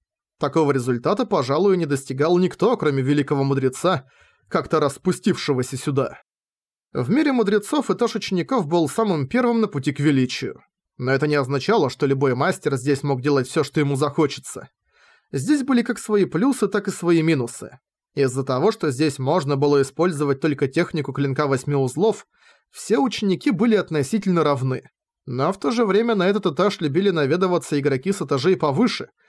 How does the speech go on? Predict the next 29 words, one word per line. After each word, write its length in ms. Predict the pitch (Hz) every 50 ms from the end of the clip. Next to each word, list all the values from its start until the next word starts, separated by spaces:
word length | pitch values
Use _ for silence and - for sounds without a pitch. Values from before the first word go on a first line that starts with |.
| _ - - _ _ _ _ _ _ -
у 100 | - 127
которых 340 | 143 - 320 349 311 - 240
имелось 340 | 202 214 247 247 214 151
значительно 580 | 123 135 139 135 123 - - - 277 262 240 196
больше 340 | 139 147 139 123 - - 117 -
опыта 500 | 226 240 233 254 240 - 220 202 - - _ _ _ _ _
и 120 | - 302 311
некоторые 440 | 226 156 - - 135 170 214 254
другие 320 | 233 247 190 131 139 135 131
преимущества, 920 | 135 165 170 160 139 139 135 123 - - 123 - - - 131 - - - _ _ _ _ _ _ _ _ -
что 340 | - - - 127 156 208
делало 400 | 226 202 220 226 226 226 233 240
бои 260 | 226 220 226 190 151 135
здесь 360 | 117 123 123 127 151 180 -
весьма 340 | 294 302 269 - 151 143 139
ухищрёнными. 840 | 139 135 - 143 - - 175 151 147 135 131 127 127 120 117 - - _ _ _ _ _ _ _ _ _ _ -
Если 340 | 143 190 - 233 - 233 226
это 160 | 220 214 214
человек 420 | 202 - - 190 185 180 190 185 -
сверху, 500 | - - 156 180 226 226 208 - 190 151
который 320 | - 151 131 175 170 156
спустился 580 | - - 151 147 139 - - 180 180 147 - 156
на 160 | 147 147 143
этаж 300 | 135 151 151 135 - -
ниже, 460 | 139 175 226 202 143 156 151 131 - _ _ _ _ _ _ _ _
серия 420 | - - - 262 285 269 247 226 220
побед 380 | 220 185 156 190 226 208 214
не 80 | 196 175
засчитывалась. 880 | 156 170 147 - - 208 202 - 127 117 - - - - - - -